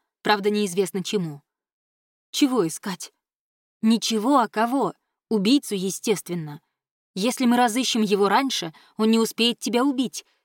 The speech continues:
То есть, я хотела сказать, меня укокошил его подручный,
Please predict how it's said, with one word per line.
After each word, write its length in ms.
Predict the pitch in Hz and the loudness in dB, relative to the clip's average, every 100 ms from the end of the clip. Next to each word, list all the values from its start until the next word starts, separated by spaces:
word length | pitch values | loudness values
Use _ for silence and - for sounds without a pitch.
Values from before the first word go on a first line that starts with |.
| _ | _
То 80 | - | 0
есть, 360 | 180 - - - | 0 0 -12 -14
я 220 | 190 180 | -6 -4
хотела 380 | 165 185 - 185 | -4 -6 -4 -4
сказать, 480 | 170 - 185 185 - _ _ _ _ _ _ _ | -4 -8 -4 -6 -6 _ _ _ _ _ _ _
меня 420 | 262 262 254 269 | 2 4 4 2
укокошил 600 | 269 262 - 302 294 294 233 | 2 -2 -2 -2 0 0 0
его 280 | 240 254 | 0 0
подручный, 760 | 262 269 240 294 277 - 170 - | 0 0 0 -2 -2 -6 -10 -12